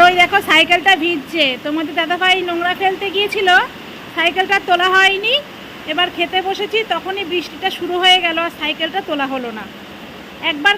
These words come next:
কারেন্ট আসলো খাওয়ার সময়, আবার কারেন্ট চলে গেল। চলো, কি দারুণ লাগছে, কি দারুণ লাগছে। তো বন্ধুরা, বৃষ্টিতে ভিজে স্নান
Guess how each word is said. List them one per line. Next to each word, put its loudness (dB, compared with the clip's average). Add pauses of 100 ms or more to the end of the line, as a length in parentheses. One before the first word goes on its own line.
কারেন্ট 2 (120)
আসলো -2 (200)
খাওয়ার -2
সময়, 0 (960)
আবার 2 (100)
কারেন্ট 0 (100)
চলে -4
গেল। -6 (1500)
চলো, 2 (560)
কি -6
দারুণ 0 (100)
লাগছে, 0 (160)
কি -10
দারুণ -2
লাগছে। -8 (840)
তো 0 (100)
বন্ধুরা, 2 (100)
বৃষ্টিতে -8
ভিজে -4
স্নান 0